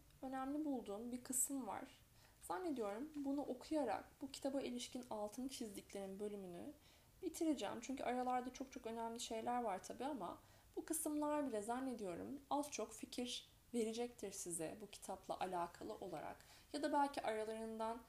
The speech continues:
hali hazırda çekip aldığınız, kendinize böyle biraz bakmak için, düşünmek için ya da araştırmak için seçtiğiniz kısımlar olabilir. O yüzden çok da fazla böyle kafamızı doldurmadan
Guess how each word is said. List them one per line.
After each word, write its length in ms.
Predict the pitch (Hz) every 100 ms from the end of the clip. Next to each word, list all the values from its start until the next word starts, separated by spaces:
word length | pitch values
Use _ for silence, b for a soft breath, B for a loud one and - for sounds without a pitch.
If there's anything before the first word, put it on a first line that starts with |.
| B B
hali 300 | - 226 247
hazırda 580 | 240 220 202 185 160 180
çekip 380 | - 226 - -
aldığınız, 800 | - 202 208 220 214 190 190 - B B B
kendinize 760 | - 214 208 208 202 202 196 196
böyle 280 | 196 190 190
biraz 400 | 190 190 190 - -
bakmak 420 | 190 185 208 214
için, 340 | - - 170 190 B B -
düşünmek 440 | 190 - 202 214
için 240 | - - 180
ya 100 | 180
da 80 | -
araştırmak 600 | 185 185 - - 208 226
için 320 | - - 175 B B B
seçtiğiniz 600 | - - 226 - 233 233
kısımlar 720 | - - 233 214 208 208 - - - - -
olabilir. 500 | 233 254 262 - 277 277
O 100 | 262
yüzden 360 | 240 233 262 269
çok 300 | - 294 294
da 60 | 233
fazla 600 | - 202 202 180 180 247 B B -
böyle 220 | 226 226
kafamızı 500 | 226 233 240 240 220
doldurmadan 640 | 202 202 208 233 196 175